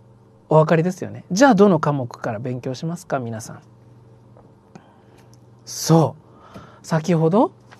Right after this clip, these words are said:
お伝えした二次試験に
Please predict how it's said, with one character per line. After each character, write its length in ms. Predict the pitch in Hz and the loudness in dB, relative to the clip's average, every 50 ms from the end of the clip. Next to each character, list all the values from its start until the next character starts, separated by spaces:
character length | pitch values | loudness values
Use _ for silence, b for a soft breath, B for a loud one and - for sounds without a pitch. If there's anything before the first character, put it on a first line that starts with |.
| _ - - | _ -8 -8
お 80 | 131 | -6
伝 380 | 131 - - - - 139 127 123 | -6 -6 -10 -6 -4 -4 -4 -4
え 40 | 120 | -6
し 140 | - - | -8 -6
た 260 | - 180 190 233 294 339 _ _ _ B B B B B B B B | -4 -2 -2 -2 -2 -4 _ _ _ B B B B B B B B
二 140 | 170 165 165 | 0 0 2
次 180 | 185 233 269 | 4 2 2
試 180 | 269 - - - | 2 0 -4 -2
験 240 | - 214 170 151 131 | 0 0 0 0 -2
に 140 | 123 113 | -4 -10